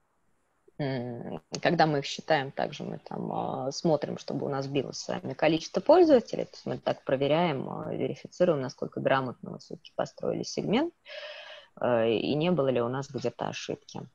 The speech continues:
Вот. И по этому списку у вас идёт потом непосредственная настройка компании. Так вот, почему, собственно, э,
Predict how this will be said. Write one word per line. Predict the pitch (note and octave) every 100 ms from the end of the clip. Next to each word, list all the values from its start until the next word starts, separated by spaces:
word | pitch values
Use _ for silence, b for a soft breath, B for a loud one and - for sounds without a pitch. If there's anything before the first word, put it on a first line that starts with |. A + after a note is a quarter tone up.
| _ _ _ _ _ _ _ _ -
Вот. | D#3 C#3+ B2+ A#2+ - - -
И | B3 D4 C#4+ -
по | A3+
этому | C4 - G#3+ G#3+
списку | - F#4 - - D3
у |
вас | A3+ D4+ -
идёт | D#3+ C4+ -
потом | - C4 G#3+
непосредственная | - - - C4 - D#3+
настройка | C3+ - F#3 F3+
компании. | - D3+ C#3+ C#3+ B2 A#2+ - _ B B -
Так | - B3
вот, | C4+
почему, | - - A#3 D#4
собственно, | B3 A#3+ - D3 C3+ -
э, | - - - - - - - - -